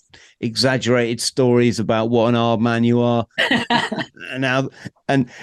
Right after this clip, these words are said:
Speaker 1: and I, I, I, I'm joking, but, you know,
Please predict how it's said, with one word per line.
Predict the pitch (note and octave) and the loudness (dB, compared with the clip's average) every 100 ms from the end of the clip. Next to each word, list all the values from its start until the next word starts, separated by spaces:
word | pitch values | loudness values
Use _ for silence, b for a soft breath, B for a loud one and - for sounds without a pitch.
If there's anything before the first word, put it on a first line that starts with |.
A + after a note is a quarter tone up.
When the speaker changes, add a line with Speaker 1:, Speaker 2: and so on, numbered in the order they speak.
| B | B
Speaker 1:
and | - D#3 F3+ - | 0 0 0 -2
I, | D#3+ | 0
I, | E3 F3 E3+ E3 E3+ | 2 2 2 2 2
I, | - D#3+ - D#3+ | 2 2 2 4
I'm | D3+ | 4
joking, | D#3+ D3+ C3+ C#3 B2+ | 4 2 2 2 2
but, | C#3 - _ _ _ _ _ _ _ _ - | 0 -2 _ _ _ _ _ _ _ _ -2
you | C3 | 0
know, | B2 | 2